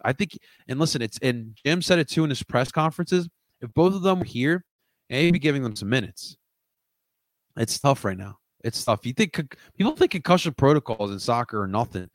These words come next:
because it's not a, a phys-, a really physical contact sport like football. But man, oh man, it, it, it can be hard. You gotta use your head a lot. Sport, really do. Messi to the Knicks. I know who said that.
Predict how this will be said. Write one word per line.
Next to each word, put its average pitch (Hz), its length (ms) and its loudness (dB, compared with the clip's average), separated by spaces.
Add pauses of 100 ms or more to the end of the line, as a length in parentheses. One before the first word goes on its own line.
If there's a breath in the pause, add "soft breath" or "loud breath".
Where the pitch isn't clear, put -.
(140)
because 110 280 0
it's - 220 -6
not 117 160 2
a, 104 60 0 (320)
a 101 80 -2
phys-, 131 320 0 (100)
a 120 80 0
really 143 300 4 (320 soft breath)
physical 139 320 4
contact 139 480 -2
sport 127 260 -2
like 101 160 -6
football. 98 460 -4 (420)
But 107 140 -6
man, 139 260 0
oh 147 140 2
man, 95 320 -4 (120)
it, 113 160 -2
it, 123 220 -4
it 123 200 -4
can 139 120 -2
be 135 140 0
hard. 101 340 -2
You 113 120 -6
gotta 147 180 4
use 160 180 2
your 156 80 4
head 147 160 4
a 175 60 2
lot. 107 100 -8 (800)
Sport, 101 480 -4
really 127 240 0 (160)
do. 101 160 -2 (440 soft breath)
Messi 131 280 2
to - 140 8
the 139 100 10
Knicks. 117 520 0 (280 soft breath)
I 123 100 2
know 131 140 8
who 127 140 8
said 110 260 0
that. 113 300 2